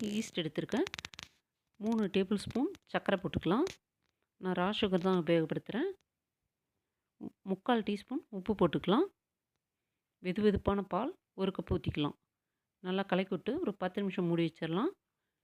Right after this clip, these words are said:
ஈஸ்ட் பாருங்க ரெடி ஆயிடுச்சு. நல்லாவே பொங்கி வந்திருக்கு.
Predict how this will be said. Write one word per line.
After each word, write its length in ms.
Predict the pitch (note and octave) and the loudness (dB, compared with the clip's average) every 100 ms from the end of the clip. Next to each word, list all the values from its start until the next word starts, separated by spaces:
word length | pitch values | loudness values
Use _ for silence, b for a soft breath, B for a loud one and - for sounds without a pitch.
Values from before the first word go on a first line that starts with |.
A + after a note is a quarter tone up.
| _ _ _ _ | _ _ _ _
ஈஸ்ட் 280 | G3 G3+ - | -10 -10 -8
பாருங்க 300 | F3+ E3+ D#3 | -4 -2 0
ரெடி 160 | D#3+ E3+ | 2 4
ஆயிடுச்சு. 400 | E3 D3+ - D#4 - _ _ _ _ _ _ _ _ _ _ _ _ _ - | 2 0 -8 -8 -8 _ _ _ _ _ _ _ _ _ _ _ _ _ -6
நல்லாவே 320 | F3 F#3 F3 | -2 0 0
பொங்கி 300 | F3+ F3+ F3+ | -2 -2 -2
வந்திருக்கு. 420 | E3 D#3 F3 - | -2 -4 -4 -4